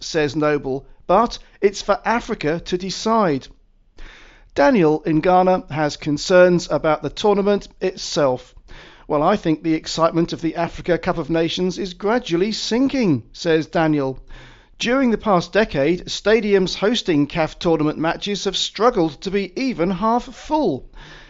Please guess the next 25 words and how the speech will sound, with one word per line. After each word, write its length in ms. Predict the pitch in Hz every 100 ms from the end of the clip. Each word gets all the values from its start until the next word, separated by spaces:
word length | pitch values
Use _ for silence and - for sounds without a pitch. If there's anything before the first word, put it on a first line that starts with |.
| -
Infantino's 840 | 175 170 170 160 - 208 190 180
proposal 640 | 180 165 - 233 233 170 156
will 180 | 180 196
kill 380 | - 320 254 170
the 140 | 214
spirit 560 | - - - 277 240 190
of 100 | 175
African 460 | 165 165 - 156
football 480 | 147 165 - 147 135
forever. 640 | - 127 - 254 269 139 - _ - - - -
He 260 | 254 170
is 240 | 208 170 180
looking 320 | 202 233 226
at 120 | -
revenues, 760 | 208 247 269 226 180 135 135 - - -
but 100 | -
we 180 | 165 220
are 100 | 156
talking 380 | - 180 175 185
about 380 | 180 196 - 180
the 80 |
love 340 | 233 254 175 170
for 260 | - -
the 100 | 185
game. 500 | 202 226 233 170 131